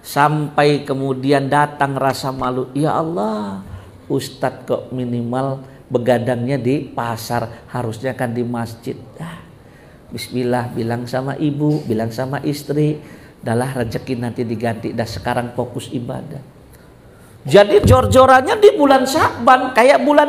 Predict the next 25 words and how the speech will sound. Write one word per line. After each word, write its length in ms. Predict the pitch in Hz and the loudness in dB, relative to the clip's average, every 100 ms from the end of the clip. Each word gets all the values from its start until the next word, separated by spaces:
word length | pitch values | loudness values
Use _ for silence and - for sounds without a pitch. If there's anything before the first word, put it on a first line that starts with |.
| 330 | 2
ini 200 | 392 370 277 | 0 0 0
nih, 120 | 220 - - - - | -2 -4 -14 -8 2
lagi 320 | 285 240 254 | 4 4 2
getol 400 | 185 - 330 330 | 0 4 4 6
ngumpulin 480 | 339 339 339 339 359 | 4 4 4 4 6
duit 260 | 381 311 - - | 6 4 0 -8
nih. 100 | - - - - - - - - - - - - - - - - - | -12 -16 -20 -20 -20 -20 -20 -20 -20 -20 -20 -20 -20 -20 -20 -20 -8
Ya 80 | 127 | -4
mohon 320 | 123 135 139 | 0 0 0
maaf, 320 | 135 185 - 135 | 4 4 4 4
bahasanya 400 | 127 131 160 190 | 4 4 0 2
kalau 160 | 143 | 6
ada 240 | 135 127 127 | 6 6 2
jadwal 320 | 131 131 170 | 0 2 0
jangan 240 | 135 127 | 2 0
ditolak 400 | 123 123 131 147 | 0 4 4 4
lah, 160 | - 117 | 0 -8
ibaratnya 400 | 110 113 127 143 | -4 -2 0 2
begitu. 560 | 151 151 123 107 - - - - - - - - - - - - - - - - - | 4 4 2 -6 -12 -20 -20 -20 -20 -20 -20 -20 -20 -20 -20 -20 -20 -20 -20 -16 -10
Nah, 80 | |
iya. 240 | 220 277 - - - - - - - - | -8 -8 -12 -18 -20 -20 -20 -20 -16 0
Biar 240 | 247 285 | 2 2
kita 160 | 285 311 | 2 2
bisa 560 | 254 277 - 302 - 247 | 2 0 0 0 -2 -6
istiqomah. 800 | - 285 285 294 269 208 - | -4 -2 6 6 6 0 -4